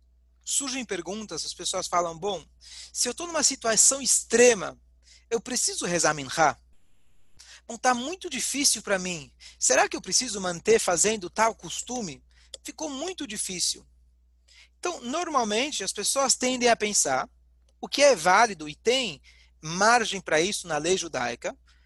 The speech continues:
bom, existe o que se chama Sha'at Adchak, um momento de dificuldade. Existem situações onde você, por exemplo, exemplo simples, hoje em dia a gente compra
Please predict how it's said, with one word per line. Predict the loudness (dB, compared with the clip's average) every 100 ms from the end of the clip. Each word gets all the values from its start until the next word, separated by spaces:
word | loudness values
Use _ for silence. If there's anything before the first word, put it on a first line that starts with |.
| _ _
bom, | -4 -4 -8
existe | -6 -2 0 -2 -2
o |
que | -8
se | -4
chama | 0 0 2 0
Sha'at | 0 -2 4 6 6 2
Adchak, | 2 4 4 4 -6 _ _ -14
um | -8
momento | -6 -4 -6 -8
de | -12
dificuldade. | -12 -12 -12 4 6 6 4 -8 _ -20 _
Existem | -6 -4 -4 -4 -4
situações | -4 -4 -4 -2 -2 -2
onde | -2 -4 -6
você, | -2 2 4 2 0 -12 _
por | 2 4
exemplo, | 4 0 -4 -6
exemplo | -6 -6
simples, | -6 -6 -10 -16 0
hoje | 2 2
em | -2
dia | -6 -6
a |
gente | -6 -10 -14 -4
compra | -4 -2 -2 -2